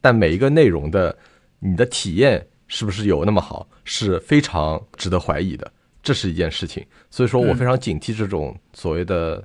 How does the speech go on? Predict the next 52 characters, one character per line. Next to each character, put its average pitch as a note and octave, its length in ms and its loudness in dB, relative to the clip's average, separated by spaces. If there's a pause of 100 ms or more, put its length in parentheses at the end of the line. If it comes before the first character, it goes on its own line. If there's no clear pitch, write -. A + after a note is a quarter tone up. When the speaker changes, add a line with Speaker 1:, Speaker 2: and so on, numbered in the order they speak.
Speaker 1:
所 - 160 -4
谓 D#2+ 80 -2
的 F2+ 100 -6
大 A2+ 240 2
作， - 300 -6 (480)
以 G2+ 120 -4
及 A#2 140 0
我 A#2 160 6
要 C3+ 140 8
回 F#2 160 2
到 F#2+ 100 4
我 E2+ 140 2
一 - 20 -2
开 G2+ 180 -4
始 E2+ 80 -2
说 E2+ 200 -4
的， E2+ 60 -2
我 E2+ 120 0
觉 F2 160 -6
得 G#2+ 220 -2 (420)
这 F3 140 2
个 A#2+ 80 4
就 A#2+ 100 -2
是 F#2 460 -2
机 D3 160 -2
制 C#3 140 -2
的 D#2 100 -2
问 C2+ 160 -4
题， - 260 -16 (240)
最 - 160 2
后 D#3 180 4
好 - 200 2
玩 C#2+ 160 -4
的 F#2+ 80 -2
还 E2 100 -4
是 E2 140 -8
机 F#2+ 180 -8
制。 - 240 -10 (300)
当 E3+ 180 6
你 C3 80 4
没 G2 120 2
有 B2+ 140 4 (120)
新 - 340 0
的 B2+ 100 4
机 B2 200 -6
制 B2+ 160 -4
的 F2 80 -4
时 - 160 -10
候， D#2+ 180 -4
然 D#2+ 160 -2
后 G2+ 80 0
你 F2+ 160 0